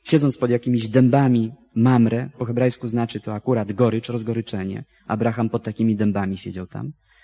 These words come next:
Kiedy właśnie mówimy, no właśnie, po co to, to życie? Po co? Nie mam już siły dalej żyć.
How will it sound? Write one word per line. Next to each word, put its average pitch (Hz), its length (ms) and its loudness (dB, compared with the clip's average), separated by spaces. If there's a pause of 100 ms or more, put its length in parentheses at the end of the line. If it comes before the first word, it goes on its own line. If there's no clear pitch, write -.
(480)
Kiedy 131 580 2
właśnie 123 600 0 (200)
mówimy, 110 260 -2
no 107 80 -2
właśnie, 107 260 -6
po 170 180 -2
co 156 140 -4
to, 120 360 -10
to 113 100 -8
życie? 104 480 -8
Po 131 120 -2
co? 123 260 -10 (200)
Nie 120 140 4
mam 135 120 4
już 127 120 2
siły 110 280 -4
dalej 92 440 -8
żyć. - 440 -10